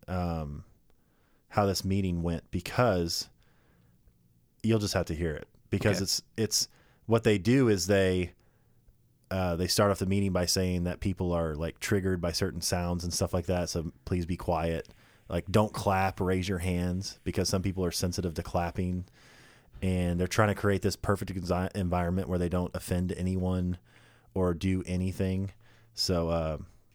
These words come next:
Speaker 1: it's, oh, it's the Democratic Socialist. So I just
Speaker 2: All
Speaker 1: want,
Speaker 2: right.
Speaker 1: I, I don't know how long it is. I think it's, like, three or four minutes long, but this is a, basically a Democratic Socialist meeting where they're trying to pander to everybody's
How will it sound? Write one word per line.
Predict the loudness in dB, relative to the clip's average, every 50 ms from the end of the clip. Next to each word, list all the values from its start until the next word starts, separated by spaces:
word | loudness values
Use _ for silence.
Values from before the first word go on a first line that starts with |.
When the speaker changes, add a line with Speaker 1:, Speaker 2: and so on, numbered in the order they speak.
| -20 _ _ _
Speaker 1:
it's, | -8 -8 -8 -6 0
oh, | 2 4 4 4
it's | 2 0 -2
the | 0
Democratic | 0 0 0 2 2 0 0 0 0 -2
Socialist. | -2 0 2 0 0 -2 -4 -6 -6 -4 -6 -6 -6 -8 -14 _ _ _ _ _ _ _ _ _ _ _
So | -10 -6 -4 -4 -4 -4 -4 -6 -8 -10 -14 -10 -10
I | -6
just | -4 -2 -2
Speaker 2:
All | -2
Speaker 1:
want, | -4 -4 -10 _ _
Speaker 2:
right. | -6 -6 -4
Speaker 1:
I, | -2
I | -2
don't | 0 0
know | 0 0
how | 0 0 0
long | 0 0 0 0
it | 0 -2
is. | -2 -2 -2
I | -4
think | -4 -4 -4
it's, | -4 -4
like, | -6 -6 -4
three | -4 -4 -4
or | -2
four | -4 -4 -4
minutes | -4 -4 -4 -6 -6 -4
long, | -4 -4 -4 -6 -6
but | -6 -6 -6 -6 -10 -14 -20 _ _ _ _ _ _ _ 0
this | 2 2 4
is | 4 6
a, | 4 4 4 0
basically | 0 0 0 2 2 0 0
a | 0
Democratic | 2 0 0 0 0 0 0 0 0
Socialist | 0 0 0 0 -2 -2 -4 -2 -2
meeting | -2 0 0 -2 -2 -2 -4 -6 -8 -12 -16 -8 -2
where | 0 0 2
they're | 0 0
trying | 0 0 0 0 0 -2
to | -4
pander | -4 -2 0 0 0 0 0 -2 -2
to | -2 -2 -2
everybody's | 0 -2 -2 0 0 0 0 0 -2 -2 -4